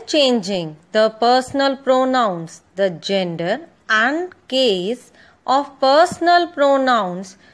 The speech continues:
should be kept the same. Pronouns of the first person in the reported speech change according to the subject of the reporting verb. For example,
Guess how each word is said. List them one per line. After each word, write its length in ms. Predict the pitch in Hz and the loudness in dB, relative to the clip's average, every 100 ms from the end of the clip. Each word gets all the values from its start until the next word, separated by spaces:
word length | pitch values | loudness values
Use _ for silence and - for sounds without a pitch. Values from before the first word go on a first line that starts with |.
| _ | _
should 500 | - - 359 381 277 | -14 -2 0 0 -2
be 340 | 226 254 262 - _ - | -2 -2 -4 -12 _ -2
kept 420 | 220 220 - - _ | 0 -2 -10 -20 _
the 100 | 185 | -10
same. 460 | 185 - 214 175 147 _ _ _ _ _ _ _ _ _ _ _ _ _ _ _ | -10 -6 -6 -6 -10 _ _ _ _ _ _ _ _ _ _ _ _ _ _ _
Pronouns 880 | - 302 285 214 202 220 269 359 - | 2 4 4 2 2 2 2 0 2
of 220 | 311 285 | 0 2
the 100 | - | -4
first 680 | 220 - - 311 392 - - | -4 -8 2 4 4 -2 -4
person 520 | 254 202 - 190 190 - | 0 0 -4 -8 -8 -10
in 280 | 233 233 233 | -6 -4 0
the 140 | 254 | 0
reported 600 | 233 226 196 190 - 233 | 0 -2 -4 -4 -4 -4
speech 580 | - - 190 202 285 - - | -4 -14 -10 -8 -10 -12 -14
change 480 | - 208 190 220 - - | -6 -4 -4 -6 -10 -12
according 560 | 208 208 196 185 226 208 | -6 -2 -2 -2 -8 -6
to 180 | 196 | -8
the 180 | 170 226 | -2 -4
subject 800 | 285 - 220 165 - 208 226 _ | -4 -4 -4 -4 -6 -4 -4 _
of 240 | 202 165 - | -4 -4 -2
the 180 | 226 269 | -2 0
reporting 720 | 262 - 180 160 _ 214 349 392 | -6 -6 -8 -8 _ -6 -6 -8
verb. 360 | 180 202 175 - - _ _ _ _ _ _ _ | 0 0 0 -6 -20 _ _ _ _ _ _ _
For 340 | _ 262 285 339 | _ 4 6 4
example, 800 | 302 254 269 202 - 175 170 | -2 2 2 2 -4 -8 -8